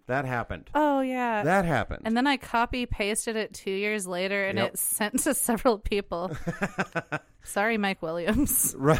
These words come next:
Speaker 1: <laughs> Well, and I just love, too, that the explanation was, "Oh, that was a text from Terrell. No follow-up questions."
Speaker 2: Yeah, no, everybody was like, "Oh, all right."
Speaker 1: "Yeah, fair enough. Okay, cool." I used to hoe. I don't hoe no mo. But, uh,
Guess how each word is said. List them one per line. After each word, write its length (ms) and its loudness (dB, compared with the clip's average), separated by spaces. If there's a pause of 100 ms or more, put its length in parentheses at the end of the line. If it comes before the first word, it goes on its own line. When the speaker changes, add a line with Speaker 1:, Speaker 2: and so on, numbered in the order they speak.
Speaker 1:
<laughs> 640 2
Well, 140 4
and 120 2
I 80 4
just 180 0
love, 240 2
too, 180 2
that 140 0
the 160 -2
explanation 720 -4
was, 300 -4
"Oh, 200 0
that 140 2
was 120 -2
a 180 0 (120)
text 280 -4
from 160 -8
Terrell. 460 -2 (380)
No 320 6
follow-up 440 2
questions." 380 -10
Speaker 2:
Yeah, 280 2
no, 280 2
everybody 320 4
was 100 2
like, 240 0
"Oh, 200 6
all 120 6
right." 340 2
Speaker 1:
"Yeah, 160 8
fair 240 10
enough. 220 10
Okay, 240 2
cool." 300 2 (640)
I 60 0
used 220 -2
to 80 -2
hoe. 300 4
I 80 0
don't 180 2
hoe 200 0
no 160 -4
mo. 380 -8
But, 280 2
uh, 460 2